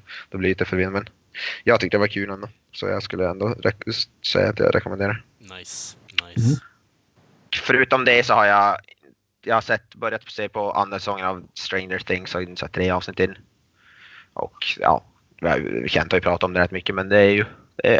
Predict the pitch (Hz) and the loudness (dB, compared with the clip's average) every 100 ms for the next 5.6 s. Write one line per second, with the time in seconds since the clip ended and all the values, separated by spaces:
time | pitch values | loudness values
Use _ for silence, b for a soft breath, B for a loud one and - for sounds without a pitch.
0 | - 104 110 110 - _ - 101 104 107 | 2 2 4 4 2 _ -4 0 2 0
1 | 101 - 95 101 104 - - _ _ 113 | 0 0 -2 -4 -8 -18 -20 _ _ -20
2 | 110 113 95 98 - 113 131 _ _ _ | -16 -12 -10 -8 -6 -6 -8 _ _ _
3 | _ _ _ B B B B - - 107 | _ _ _ B B B B -4 2 6
4 | 104 104 104 104 B - - 131 156 147 | 8 6 4 0 B -10 -2 4 4 4
5 | 147 - - 123 120 | 2 0 -4 -2 -2